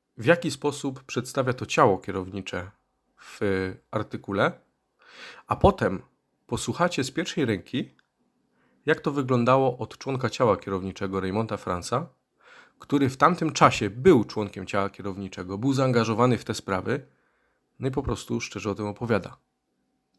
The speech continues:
To, którą stronę poprzecie, e, w tej debacie, tak to nazwijmy, który punkt widzenia sobie przyjmiecie, to jest wasze. Ja wam jedynie pokażę, że są to całkowicie odmienne zdania,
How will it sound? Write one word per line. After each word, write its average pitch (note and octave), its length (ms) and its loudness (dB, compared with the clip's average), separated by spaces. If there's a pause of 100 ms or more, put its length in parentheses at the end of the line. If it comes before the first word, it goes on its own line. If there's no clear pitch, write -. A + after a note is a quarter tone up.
(480)
To, C#3+ 420 6 (200)
którą D3+ 380 4
stronę A#2 600 6
poprzecie, C3+ 600 0
e, G2 60 -8 (1080)
w - 80 -10
tej A2+ 160 4
debacie, A2+ 420 8
tak F#2 140 -8
to G#2+ 80 -10
nazwijmy, F#2+ 720 -6
który A2+ 240 -2
punkt A2+ 240 0
widzenia G2+ 340 0
sobie G2 240 -4
przyjmiecie, F#2+ 460 -2
to G#2 60 0
jest B2 120 2
wasze. C#3 360 6 (680)
Ja G2+ 120 -2
wam A2 160 4
jedynie G#2 280 0
pokażę, G2 580 0 (760)
że G#2 120 -6
są G2 240 -2
to G2 400 4 (840)
całkowicie B2 440 -2
odmienne G#2+ 540 4
zdania, F#2+ 500 -2